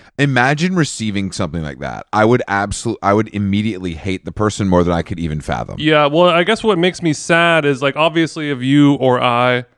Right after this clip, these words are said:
Speaker 2: were ever to receive a message like that,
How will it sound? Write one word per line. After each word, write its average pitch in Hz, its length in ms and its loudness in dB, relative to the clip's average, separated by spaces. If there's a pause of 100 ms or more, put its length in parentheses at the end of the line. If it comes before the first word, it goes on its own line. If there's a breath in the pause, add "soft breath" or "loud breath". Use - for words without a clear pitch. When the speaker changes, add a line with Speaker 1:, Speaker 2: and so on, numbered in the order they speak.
(180)
Speaker 2:
were 135 160 -2
ever 143 280 2
to - 180 -6
receive 131 640 -2
a 135 60 -4
message 139 420 0
like 127 180 0
that, 123 340 0